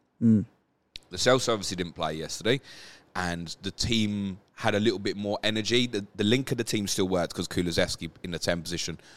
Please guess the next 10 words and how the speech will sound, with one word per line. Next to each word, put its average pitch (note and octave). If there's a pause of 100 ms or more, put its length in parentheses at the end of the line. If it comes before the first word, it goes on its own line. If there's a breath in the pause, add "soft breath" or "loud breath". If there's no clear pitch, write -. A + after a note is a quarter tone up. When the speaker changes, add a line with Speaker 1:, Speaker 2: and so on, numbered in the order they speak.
(160 loud breath)
Speaker 2:
played F2+
really E2+
well. D2+ (720 soft breath)
Couldn't C#3+
justify A#2+
Kulusevski F#2+
over E2+
Johnson E2+
or E2
Richarlison. D#2